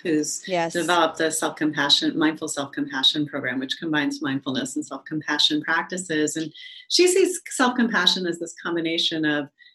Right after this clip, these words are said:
Speaker 1: using mindfulness to help with the critical thinking and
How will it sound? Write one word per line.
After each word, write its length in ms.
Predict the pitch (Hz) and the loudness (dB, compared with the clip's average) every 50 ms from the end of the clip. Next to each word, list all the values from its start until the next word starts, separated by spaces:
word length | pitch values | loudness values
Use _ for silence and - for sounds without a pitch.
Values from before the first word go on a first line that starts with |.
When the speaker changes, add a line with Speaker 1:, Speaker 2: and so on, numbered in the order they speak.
| _ _ | _ _
Speaker 1:
using 340 | 180 196 190 202 196 185 170 | -4 -2 0 0 0 2 2
mindfulness 580 | 170 165 170 180 185 196 175 151 151 151 - - | 2 2 2 2 0 0 2 2 2 2 0 -2
to 100 | 170 160 | -4 -4
help 280 | - - 160 156 - | -4 -2 -2 -2 -2
with 120 | - 160 156 | -4 -4 -4
the 60 | 151 | -4
critical 440 | - - 151 147 151 147 147 143 143 - | -4 -4 -4 -4 -2 -4 -6 -8 -6 -4
thinking 720 | 143 151 147 - 151 151 151 156 160 170 175 170 143 - - 165 | -4 -4 -4 -2 -2 -2 0 0 0 -2 -2 -2 -4 -4 -2 0
and 420 | 165 160 151 151 147 151 156 151 | 2 4 4 6 6 6 4 2